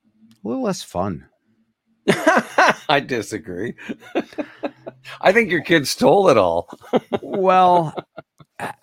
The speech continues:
Speaker 1: I was lis-, I was looking at nostalgic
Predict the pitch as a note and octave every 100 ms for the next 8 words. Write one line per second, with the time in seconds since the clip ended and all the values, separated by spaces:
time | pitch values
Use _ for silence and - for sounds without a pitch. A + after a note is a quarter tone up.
0 | A#2 E3+ G#3+ C4+ - F3+ - - F3+ A#3
1 | G3 D3+ D#3 - E3 E3 - B2+ - A2
2 | - A#2 A#2 A2 B2+